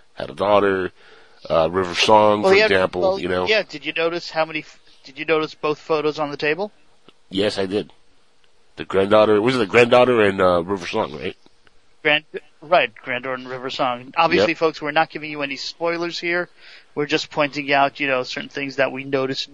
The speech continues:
Speaker 2: during the episode. So
Speaker 1: Mm-hmm.
Speaker 2: don't yell at us for giving away some spoilers, okay? I'm just telling you now.
Speaker 1: I'm just hoping this season, I mean, it's gonna be Capaldi's last season in, on Doctor Who, so
Speaker 2: Well,
Speaker 1: I, I'm just
Speaker 2: actually,
Speaker 1: hoping
Speaker 2: he,
Speaker 1: that's
Speaker 2: I
Speaker 1: better.
Speaker 2: believe he's actually gonna change mid-season.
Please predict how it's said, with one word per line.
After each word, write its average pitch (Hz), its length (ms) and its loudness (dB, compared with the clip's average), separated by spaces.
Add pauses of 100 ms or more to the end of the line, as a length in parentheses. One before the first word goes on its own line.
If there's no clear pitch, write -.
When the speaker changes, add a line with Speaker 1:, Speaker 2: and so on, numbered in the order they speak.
(100)
Speaker 2:
during 127 400 -2
the 120 160 0
episode. 123 540 0 (360)
So 143 220 4
Speaker 1:
Mm-hmm. - 80 2
Speaker 2:
don't 143 220 2
yell 139 160 4
at 135 60 4
us 131 140 2
for - 120 -14
giving 120 280 -10
away 117 180 -4
some 127 180 -10
spoilers, - 760 -10
okay? 135 280 4
I'm 127 140 0
just 151 300 -2
telling 131 220 -2
you 123 60 -4
now. 110 200 -4 (440)
Speaker 1:
I'm 196 200 6
just 262 180 2
hoping 180 300 6
this 143 160 6
season, 139 460 4
I 104 180 2
mean, 127 240 2
it's 131 100 0
gonna 160 160 0
be 147 140 2
Capaldi's 120 600 2
last 104 300 2
season 101 560 -2
in, 87 140 -4
on 92 180 -2
Doctor 90 320 0
Who, 101 120 -2
so 95 160 2
Speaker 2:
Well, 190 180 6
Speaker 1:
I, 202 60 6
I'm 214 100 2
just 117 120 -2
Speaker 2:
actually, 127 160 8
Speaker 1:
hoping 107 140 0
Speaker 2:
he, 101 60 -2
Speaker 1:
that's 90 120 -2
Speaker 2:
I 170 160 2
Speaker 1:
better. 101 200 2
Speaker 2:
believe 208 320 -10
he's 190 240 -14
actually 170 380 -10
gonna 147 200 -8
change 156 500 -10
mid-season. 131 920 -8